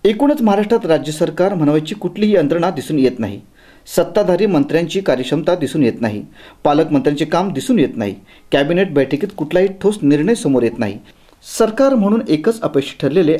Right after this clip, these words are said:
आघाडी सरकार आता विधान भवनाची परंपरा आणि गरिमा राखण्यात देखील अपयशी ठरत असल्याने जनतेच्या दरबारात मात्र यांना उत्तर द्यावी लागतील.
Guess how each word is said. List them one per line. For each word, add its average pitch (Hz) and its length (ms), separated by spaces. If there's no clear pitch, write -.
आघाडी 120 300
सरकार 143 360
आता 151 240
विधान 233 280
भवनाची 208 320
परंपरा 151 500
आणि 156 160
गरिमा 185 420
राखण्यात 156 320
देखील 170 300
अपयशी 151 320
ठरत 139 260
असल्याने 135 420
जनतेच्या 214 360
दरबारात 202 340
मात्र 165 220
यांना 160 220
उत्तर 180 340
द्यावी 123 260
लागतील. 107 320